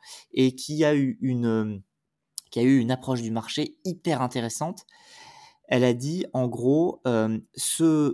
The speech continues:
euh, ce monde du business angel et de l'investissement en start-up, il fonctionne par communauté. Et donc, on va recréer des communautés en ligne sur la plateforme AngelList. Et ça, ça a été le gros succès d'AngelList, c'est de dire,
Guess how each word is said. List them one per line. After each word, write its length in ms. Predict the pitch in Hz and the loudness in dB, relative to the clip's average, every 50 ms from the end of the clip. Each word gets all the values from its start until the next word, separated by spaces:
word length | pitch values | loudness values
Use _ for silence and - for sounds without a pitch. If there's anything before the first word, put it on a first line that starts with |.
| - | 0
euh, 440 | 127 120 92 123 123 113 - 107 120 | 0 0 0 0 0 0 -2 -2 -4
ce 160 | - - - | -4 -4 -2
monde 320 | 135 127 143 160 170 156 131 | -2 0 0 -2 -2 -4 -4
du 140 | 120 123 | -6 -6
business 360 | 117 123 120 127 127 123 120 - | -8 -6 -4 -4 -4 -4 -4 -4
angel 380 | 123 120 117 127 139 139 127 | -4 -4 -2 -2 -2 0 0
et 80 | 123 113 | -2 -2
de 60 | 113 | -2
l'investissement 520 | 120 113 113 117 - - - - 131 123 | -4 -6 -6 -8 -10 -12 -10 -6 -6 -4
en 40 | 120 | -6
start-up, 440 | 120 - - 117 - - 156 165 170 - | -6 -8 -12 -14 -8 -6 -4 -4 -4 -6
il 120 | - 123 | -10 -12
fonctionne 380 | - - 123 120 - 170 170 170 | -10 -10 -10 -8 -6 -6 -6 -6
par 220 | - 131 - - - | -8 -10 -10 -8 -2
communauté. 640 | - 156 143 139 135 127 120 117 - 117 127 - _ _ _ _ _ _ _ | 0 0 0 0 0 -2 -4 -4 -4 -6 -6 -6 _ _ _ _ _ _ _
Et 120 | - 139 139 | 0 0 2
donc, 260 | 139 175 190 180 170 | 2 0 -2 -2 -4
on 80 | 139 | -4
va 160 | 127 127 123 117 | -4 -2 -4 -4
recréer 540 | 120 147 180 190 190 - - 160 160 151 | -4 -4 -6 -6 -6 -8 -6 -4 -4 -4
des 180 | 135 123 117 120 | -4 -4 -6 -6
communautés 720 | - - 175 156 160 156 156 147 143 - - 135 - - _ - | -4 -2 -2 -2 -2 -2 -4 -6 -8 -6 -8 -8 -8 -8 _ -2
en 100 | 160 160 | 0 0
ligne 380 | 156 147 143 151 165 175 175 - | 0 0 -2 -4 -4 -6 -8 -8
sur 240 | - - - 135 | -8 -6 -4 -4
la 80 | 139 131 | -4 -4
plateforme 400 | 135 - 120 - - 143 147 143 | -4 -6 -8 -6 -4 -6 -4 -4
AngelList. 640 | - 131 127 117 117 113 101 98 98 - - - _ _ _ _ _ _ _ - | -4 -4 -4 -4 -4 -4 -4 -6 -8 -12 -16 -20 _ _ _ _ _ _ _ -10
Et 60 | 113 | -8
ça, 160 | 107 - 175 | -6 -4 -4
ça 160 | 185 - - | -4 -2 -2
a 40 | 123 | -4
été 360 | 117 117 - 131 123 - - - | -4 -4 -4 -4 -4 -4 -4 -4
le 360 | - 120 123 139 170 190 190 | -2 0 4 6 6 6 6
gros 320 | 143 127 120 131 147 151 | 4 0 -2 -2 -2 -2
succès 500 | 151 - - 139 139 - - - 139 131 | -2 -4 -8 -8 -6 -4 -2 -2 0 0
d'AngelList, 720 | 117 113 104 104 98 107 107 139 180 226 - - _ _ _ _ _ _ - - _ _ | -2 -2 -4 -4 -4 -4 -4 -4 -6 -8 -12 -14 _ _ _ _ _ _ -20 -20 _ _
c'est 240 | - - - 160 147 | -10 -4 -2 -2 0
de 120 | 135 139 | 0 0
dire, 420 | 131 127 143 170 214 247 - - | -2 -2 -4 -6 -6 -8 -8 -12